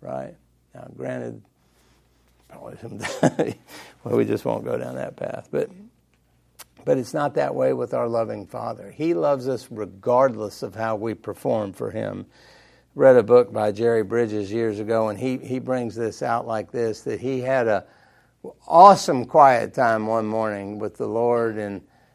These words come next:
and, uh, and, and before he left the, he's finished his quiet time, though, and before he leaves the house, he got into a spat with his wife.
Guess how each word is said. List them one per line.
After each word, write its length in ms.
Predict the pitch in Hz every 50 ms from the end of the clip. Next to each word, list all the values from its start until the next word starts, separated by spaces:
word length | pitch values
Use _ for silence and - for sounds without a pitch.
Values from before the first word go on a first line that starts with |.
| _ _ _ -
and, 340 | 127 113 107 104 101 101
uh, 260 | 110 110 113 110 110 110
and, 320 | 110 113 113 113 123 -
and 280 | - 127 117 113 107 98
before 400 | 104 104 - - 151 147 151 160
he 100 | 156 156
left 300 | 147 147 151 151 139 -
the, 100 | - -
he's 280 | 104 120 117 110 - -
finished 400 | - 160 151 151 156 139 - -
his 140 | 147 123
quiet 400 | - - 156 147 139 135 135 120
time, 340 | - 135 131 127 123 123 120
though, 180 | 123 123 123 120
and 120 | 117 113
before 340 | 107 101 - - 156 147 139
he 160 | 135 143 135
leaves 320 | 127 131 131 127 113 101 -
the 120 | - 104
house, 340 | 101 117 117 117 113 - -
he 80 | 123
got 240 | 101 104 117 117 117
into 280 | 120 117 107 127 117 107
a 60 | 101
spat 420 | - - _ 139 123 120 120 117
with 140 | 117 117 110
his 180 | 110 107 104 101
wife. 460 | 98 104 107 104 101 101 110 117 -